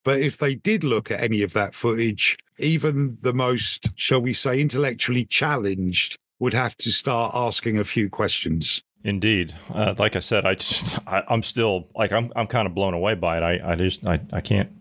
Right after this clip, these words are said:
Speaker 2: I can't believe, I, I don't want to go down the conspiratorial route, but when I see that, I see that, as you say, something's wrong there, and I, I don't know what it is. And it just so
Speaker 1: Yeah.
Speaker 2: happens that the, the state governor down there has been promoting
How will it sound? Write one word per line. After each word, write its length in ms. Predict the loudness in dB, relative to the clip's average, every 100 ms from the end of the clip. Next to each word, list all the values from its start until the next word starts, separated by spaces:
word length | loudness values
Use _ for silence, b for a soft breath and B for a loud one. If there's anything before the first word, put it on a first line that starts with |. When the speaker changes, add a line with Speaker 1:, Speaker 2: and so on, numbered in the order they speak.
| -8
Speaker 2:
I 60 | -2
can't 280 | 0 0
believe, 540 | 0 0 2 0 -4 -2
I, 200 | 0 0
I 40 |
don't 280 | 0 0 0
want 280 | 0 -2 -2
to 220 | 0 0 -2 -6
go 180 | -2 0
down 220 | 2 0
the 80 | -2
conspiratorial 800 | -4 -2 0 0 0 0 0 0
route, 300 | 0 -2 -2
but 240 | -2 -2
when 140 | 0 0
I 80 | 0
see 240 | 0 0
that, 260 | 2 0 0
I 180 | 0 0
see 320 | 0 0 0
that, 280 | 2 0 0 _
as 140 | 0 0
you 80 | 0
say, 180 | -2
something's 460 | 0 0 0 -2 -2
wrong 320 | 0 2 2
there, 240 | -2 -4 -6 B -2
and 180 | 0
I, 160 | 2 0 -2
I 80 | 0
don't 240 | 2 0
know 80 | 0
what 160 | 0 0
it 80 |
is. 360 | 0 0 -4 -8 -12 -2
And 140 | -2
it 40 | 0
just 200 | 0 0
so 80 | 0
Speaker 1:
Yeah. 80 |
Speaker 2:
happens 480 | 2 0 -2 -6 -2
that 220 | -2 0
the, 140 | 0 -2
the 140 | -2
state 300 | -2 0 0
governor 360 | 0 0 0 0
down 280 | 0 0 0
there 180 | 0
has 240 | 0 -2 -2
been 240 | -2 -2
promoting 680 | -4 -4 0 0 0 -4